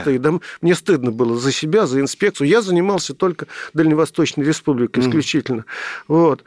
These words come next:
Speaker 1: Говорит: «Вот, значит, э, мы, мы оформим это решением, решением
Speaker 2: Мгм.
Speaker 1: коллегии оформляется, мы вам пришлем».
Speaker 2: Мгм.
Speaker 1: Генерал-дальневосточник: «А зачем, — говорит, — мне это присылать?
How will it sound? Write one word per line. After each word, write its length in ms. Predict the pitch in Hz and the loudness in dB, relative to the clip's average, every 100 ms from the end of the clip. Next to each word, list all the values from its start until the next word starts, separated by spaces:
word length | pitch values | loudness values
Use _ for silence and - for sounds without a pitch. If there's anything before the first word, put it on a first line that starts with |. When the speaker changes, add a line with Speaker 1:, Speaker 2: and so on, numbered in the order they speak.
| - - _ | -20 -20 _
Speaker 1:
Говорит: 380 | 151 196 185 - | 2 4 2 4
«Вот, 220 | 208 202 | 2 2
значит, 480 | 156 165 156 - 143 | -2 0 0 -2 -4
э, 640 | 170 156 143 143 143 - - | -2 0 0 0 0 -2 -4
мы, 920 | - - - - - 95 87 165 175 | -8 -10 -8 -6 -4 -2 0 2 2
мы 160 | 160 180 | 4 2
оформим 560 | - 196 143 147 147 | 2 0 2 2 2
это 160 | 147 147 135 135 - - 151 156 156 | 0 0 -2 -2 -6 -6 -6 -2 0
решением, 480 | 165 - 165 139 160 | 0 0 0 2 0
решением 380 | 160 - 135 135 | 0 0 2 2
Speaker 2:
Мгм. 100 | 127 | 2
Speaker 1:
коллегии 440 | 160 220 226 247 180 | 2 2 2 -2 -2
оформляется, 520 | 160 180 175 180 160 151 - - - | -4 -2 0 0 0 -4 -8 -14 0
мы 140 | 180 | 2
вам 160 | 233 190 | 4 2
пришлем». 500 | - 160 - 131 104 - - | 0 0 0 0 -2 -10 -8
Speaker 2:
Мгм. 200 | 117 123 | -2 0
Speaker 1:
Генерал-дальневосточник: 1300 | 117 156 160 175 180 151 147 143 165 - 208 - 127 - | 2 2 4 2 2 0 0 0 0 0 0 0 -8 -2
«А 100 | 214 | 0
зачем, — 340 | 262 - 190 | 0 0 0
говорит, — 280 | 131 120 117 | 0 -2 -2
мне 100 | 139 | -2
это 120 | 147 - | -2 -2
присылать? 520 | 131 - 151 113 | -4 0 0 0